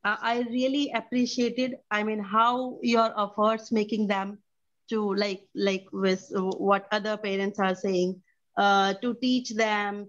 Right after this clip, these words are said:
to tell them what to do, to teach them independently. So, uh, I mean, for my daughter, Rebecca, I mean, she's like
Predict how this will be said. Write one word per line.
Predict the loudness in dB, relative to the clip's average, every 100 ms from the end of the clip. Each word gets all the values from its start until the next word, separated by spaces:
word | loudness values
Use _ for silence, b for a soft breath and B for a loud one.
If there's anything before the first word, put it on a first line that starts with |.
| -12
to | -4
tell | 0 0
them | 0 -2 -2
what | -4 -4
to | -8
do, | -6 -4 -4 -6 -10 _ _ -8
to |
teach | -2 0 0 2
them | 0 0
independently. | -2 -2 0 -2 -4 -6 -12 -10 -6 -6 -6 -12 _ _
So, | 0 4 4 4 2 2
uh, | 0 2 0
I | 0
mean, | -2 -2 -2
for | -2 2
my | 2 0
daughter, | 0 0 -2 -8
Rebecca, | -8 -8 -8 -4
I | -2
mean, | -2 -2
she's | 2 2 2
like | 2 0